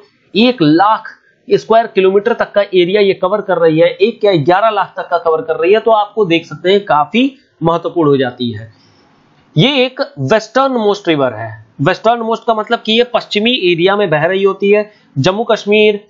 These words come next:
पंजाब, इन पूरे इलाकों में बह रही होती है। <clears throat> ये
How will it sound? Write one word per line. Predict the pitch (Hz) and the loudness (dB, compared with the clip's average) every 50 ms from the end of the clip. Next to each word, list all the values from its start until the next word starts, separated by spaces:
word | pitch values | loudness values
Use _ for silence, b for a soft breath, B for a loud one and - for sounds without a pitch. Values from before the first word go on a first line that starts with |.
| _ - | _ -4
पंजाब, | 170 170 170 170 190 190 196 196 196 196 - - | -4 -2 -2 0 2 2 2 2 0 -2 -4 -4
इन | 220 226 | -4 -4
पूरे | 214 - 233 233 233 247 254 | -2 0 0 2 4 4 2
इलाकों | 254 202 185 185 180 175 175 196 190 | 2 2 2 2 0 0 -2 -4 -4
में | 196 196 | -4 -2
बह | 156 139 127 135 | -2 -2 -2 0
रही | 135 135 123 123 | 0 0 0 -2
होती | 120 120 - 127 123 120 | -2 -4 -4 -4 -4 -4
है। | 117 104 - - - 165 | -4 -6 -10 -8 -6 -6
<clears throat> | 185 175 143 135 123 - _ _ _ _ _ _ - | -4 -4 -4 -8 -10 -12 _ _ _ _ _ _ 0
ये | 147 185 247 269 269 269 269 | 0 2 2 0 -2 -4 -8